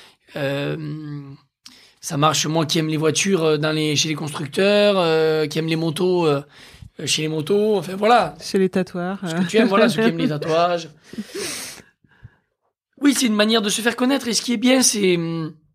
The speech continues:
Speaker 1: c'est worldwide, quoi. Moi, ça me permet de regarder, euh, des cuisiniers à Los Angeles, comme des cuisiniers à Tokyo, comme des cuisiniers en Chine.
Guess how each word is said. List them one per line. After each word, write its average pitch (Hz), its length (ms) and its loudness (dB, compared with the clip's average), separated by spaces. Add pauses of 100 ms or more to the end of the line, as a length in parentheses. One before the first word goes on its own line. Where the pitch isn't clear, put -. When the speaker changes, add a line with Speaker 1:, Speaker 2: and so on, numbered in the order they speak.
(680)
Speaker 1:
c'est - 180 -4
worldwide, 170 520 2
quoi. 127 260 -6 (1200)
Moi, 175 100 -2
ça 151 100 4
me 165 60 0
permet 170 240 2
de 170 60 4
regarder, 165 640 4
euh, 151 340 2 (320)
des 160 120 -2
cuisiniers 175 440 0
à - 20 2
Los 165 180 0
Angeles, 175 460 2
comme 185 100 -4
des 170 100 -2
cuisiniers 170 340 -2
à 160 80 2
Tokyo, 190 420 0
comme 175 160 -4
des 170 100 -2
cuisiniers 170 360 -4
en 160 100 0
Chine. 190 360 0